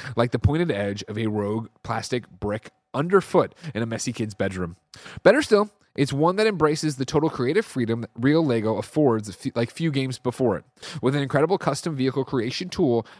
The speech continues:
that's just worth the price of admission alone. The current inability to share those designs with others is disappointing, particularly in the shadow of another tedious microtransaction store, but Lego two K Drive certainly,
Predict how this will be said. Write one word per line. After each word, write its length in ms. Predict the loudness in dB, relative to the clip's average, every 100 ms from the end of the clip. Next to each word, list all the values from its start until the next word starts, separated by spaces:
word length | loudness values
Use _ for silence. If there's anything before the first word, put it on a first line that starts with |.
| _
that's 180 | 0 2
just 380 | 2 2 0
worth 300 | 0 0 0
the 60 | -4
price 280 | -4 -4 -4
of 80 | -6
admission 340 | -6 -6 -6
alone. 440 | -2 0 0 -4 -14 _ _ _ _ _ -2
The 40 |
current 300 | 2 2 2 0
inability 420 | 2 4 4 2
to 100 | 0
share 260 | 2 4 4
those 160 | 2 -2
designs 460 | -4 -4 -4 -4
with 120 | -8 0
others 320 | 2 2 0
is 240 | 0 0 0
disappointing, 600 | -2 -2 0 0 0 -6 _
particularly 520 | -2 0 0 0 0
in 60 | -2
the 60 | -2
shadow 440 | 0 2 4 2 0
of 80 | -2
another 300 | -4 -2 -2
tedious 500 | -4 -6 -4 -2 -2
microtransaction 800 | -4 -4 -4 -6 -4 -2 -2 -6
store, 320 | -6 -4 -4 -4 -12 -16 2
but 140 | 2
Lego 260 | 4 4 4
two 180 | 2 2
K 140 | 4
Drive 320 | 4 2 2
certainly, 640 | 0 -2 -2 -2 -4 -4